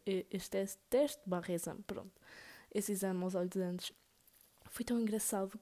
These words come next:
que ela não me tinha contado nada. Eu simplesmente olhei para os olhos dela e disse, "Calma. Eh,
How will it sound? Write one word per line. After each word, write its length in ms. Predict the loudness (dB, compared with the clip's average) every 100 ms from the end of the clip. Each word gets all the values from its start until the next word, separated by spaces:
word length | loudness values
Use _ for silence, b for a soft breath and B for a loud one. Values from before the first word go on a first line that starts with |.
| -2
que 260 | 2 2 B B B 4
ela 180 | 6 8
não 120 | 6
me 60 | 4
tinha 200 | 4 4
contado 360 | 4 4 4
nada. 300 | 4 2 0
Eu 80 | 0
simplesmente 460 | 2 0 2 2 4
olhei 180 | 4 4
para 100 | 2
os 80 |
olhos 180 | 2 0
dela 240 | 2 2 2
e 40 |
disse, 220 | -2 -6 -12
"Calma. 460 | -8 -4 -2 -4 -8 b b b b b b b _ _ _ -6
Eh, 140 | -4